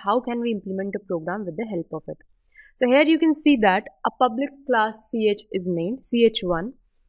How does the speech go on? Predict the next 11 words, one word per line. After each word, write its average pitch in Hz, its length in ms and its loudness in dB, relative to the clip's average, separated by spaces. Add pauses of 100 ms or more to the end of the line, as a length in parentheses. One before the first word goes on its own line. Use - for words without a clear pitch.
(260)
and 254 200 0
it 262 100 0
is 302 140 0
having 226 320 0
four 226 260 2
characters, 214 640 -4
C 214 160 -2
H 214 160 -2
one, 208 360 -6
C 196 240 -8
H - 200 -8